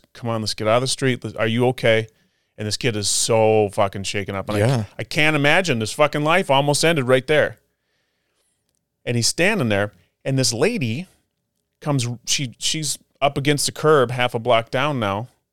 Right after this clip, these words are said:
Speaker 1: She comes running back, and she screams, "My brakes went out."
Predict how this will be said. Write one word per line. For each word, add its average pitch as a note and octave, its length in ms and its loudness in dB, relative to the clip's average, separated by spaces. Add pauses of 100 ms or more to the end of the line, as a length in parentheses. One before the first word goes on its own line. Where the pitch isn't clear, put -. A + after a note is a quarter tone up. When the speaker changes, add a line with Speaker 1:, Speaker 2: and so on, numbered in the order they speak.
(340)
Speaker 1:
She - 160 -10
comes C#3+ 300 0
running D#3+ 260 4
back, E3 280 2
and C3+ 100 -4
she C3+ 100 -2
screams, C3 420 -2 (420)
"My A#2+ 160 2
brakes C#3 500 2
went G#2 160 -4
out." - 320 -14